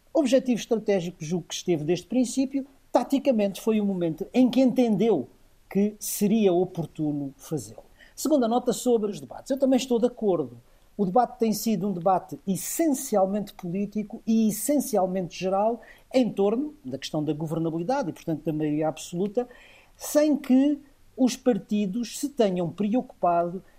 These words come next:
em, eh, explicitar as prioridades fundamentais dos seus programas e isso, quer queiramos, quer não, é muito importante para os eleitores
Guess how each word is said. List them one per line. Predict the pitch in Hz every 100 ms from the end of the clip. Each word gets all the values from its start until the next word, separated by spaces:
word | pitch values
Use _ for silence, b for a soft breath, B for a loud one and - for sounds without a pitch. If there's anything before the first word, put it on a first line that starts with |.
| b -
em, | 208 226 247 -
eh, | 202 196 214
explicitar | 220 - - 269 302 - - 226 - 220 220 226 233 b b b -
as | 262 -
prioridades | - 247 233 214 208 233 226 -
fundamentais | - 208 202 196 190 175 180 175 180 180 -
dos | 170 196 -
seus | 156 -
programas | 185 190 220 262 294 - B B -
e | 320 285 269
isso, | 262 - 302 311 _ _
quer | 277 254
queiramos, | 262 233 180 165 -
quer | 208 196
não, | 185 165 170 -
é | 240
muito | 233 233 269 254 240
importante | 226 - - 202 196
para | - 196
os | 190
eleitores | 202 202 208 190 147 -